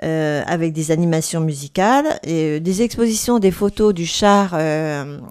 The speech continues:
parce que vous savez que nous avons un char du refus de la misère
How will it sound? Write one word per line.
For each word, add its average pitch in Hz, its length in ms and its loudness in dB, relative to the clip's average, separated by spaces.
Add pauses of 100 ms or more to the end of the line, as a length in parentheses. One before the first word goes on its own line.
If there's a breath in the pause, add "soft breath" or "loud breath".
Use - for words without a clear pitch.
(120)
parce 160 140 -8
que 170 60 -8
vous 156 80 -10
savez 165 160 -4
que 170 120 -8
nous 160 200 -6
avons 151 160 -8
un 151 100 -6
char 175 400 -2
du 151 140 -12
refus 156 260 -6
de 160 60 -2
la 156 80 2
misère 160 420 0